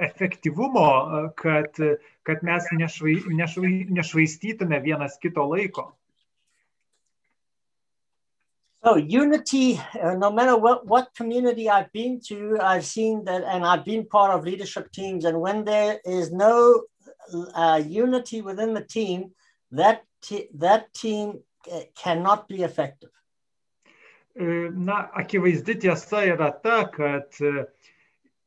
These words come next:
Speaker 1: i-, i-, ne, je-, jeigu vadovų komandoje, na, nėra vienybės, tai, e, ta komanda negali efektyviai veikti.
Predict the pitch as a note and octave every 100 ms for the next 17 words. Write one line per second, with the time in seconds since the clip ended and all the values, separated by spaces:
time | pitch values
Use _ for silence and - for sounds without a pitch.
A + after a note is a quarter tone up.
0 | _ _ - F#3+ F#3 F3+ - G#3 G#3+ G#3+
1 | F#3 F#3+ - - - - A3+ G3 F#3 F#3
2 | - - F3+ F#3+ G3 G3 F3 G3+ F3+ G#3+
3 | F#3 D#3+ D#3+ D3+ G3+ G3 D#3 D#3+ D3+ E3
4 | F3+ F#3+ E3 D3 D3 C#3+ C#3+ C#3+ D#3+ D3
5 | D#3 D#3+ D#3 D3 D#3 D3+ F3+ C#3+ C3+ G3+
6 | C4+ F3+ F#3 A3 - - _ _ _ -
7 | _ A#3+ D#3+ - F3 F3 F3+ E3+ F#3 F#3
8 | E3+ - G3 G3 F3 F3 F#3+ F#3 F3 E3
9 | D#3 F3+ F3 E3+ F#3+ G3 D#3+ - D3 -
10 | E3+ D3+ C3+ D3 D3 - -